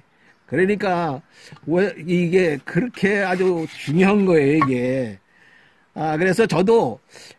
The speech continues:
옛날에 이거 수리할 때 굉장히 애먹었어요. 아, 그래가지고, 아, 그 전날 수리를 잘 해서 잘 됩니다. 근데 그 다음날 해서 뭐 안 되는 거예요. 그리고 뿌라고 빼보면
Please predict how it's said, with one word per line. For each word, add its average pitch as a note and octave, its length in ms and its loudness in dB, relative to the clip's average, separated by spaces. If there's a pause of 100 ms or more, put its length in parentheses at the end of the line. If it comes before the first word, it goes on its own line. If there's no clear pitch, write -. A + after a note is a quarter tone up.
(100)
옛날에 G#3 720 0
이거 G#3+ 220 0
수리할 G#3+ 400 0
때 F3+ 380 -2
굉장히 C#4 540 -2
애먹었어요. D3 960 -2 (540)
아, F3 240 -2
그래가지고, G#3 680 0 (440)
아, D4 140 -4
그 B3 180 0
전날 B3 340 2
수리를 A#3+ 400 -2
잘 A3 240 -2
해서 A3 240 0
잘 G3+ 220 -2
됩니다. F3 500 -2
근데 C4 220 -4
그 A#3+ 160 -2
다음날 A#3+ 320 0
해서 A3 240 2
뭐 G#3 160 -6
안 G3 240 -4
되는 A#3+ 200 2
거예요. F#3 280 0
그리고 A3 180 0
뿌라고 A#3 560 0
빼보면 G3 800 2